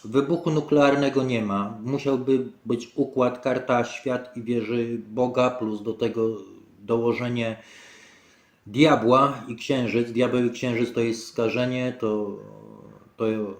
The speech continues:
to są wirusy, to są choroby. E,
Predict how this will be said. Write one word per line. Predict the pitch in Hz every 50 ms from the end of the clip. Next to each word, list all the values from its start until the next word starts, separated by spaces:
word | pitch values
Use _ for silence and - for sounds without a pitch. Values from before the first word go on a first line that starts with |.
| - _
to | - 117
są | 110 - 120 107 107
wirusy, | 101 104 104 107 117 120 120 120 - - 127 123 123 120 120 120 - _ _ _ _ _ _ _ _ _ _ _ _ _ _ _ _ _ _ _ _ _ _ _ -
to | - 95
są | - - 101 95
choroby. | - - 92 92 101 101 101 101 101 107 107 104 107 - - _ _ _ _ _ _ _ _ _ _ _ _ _ _ _ _ _ _ _ _ _ _ _ _ -
E, | 110 110 113 104 101 101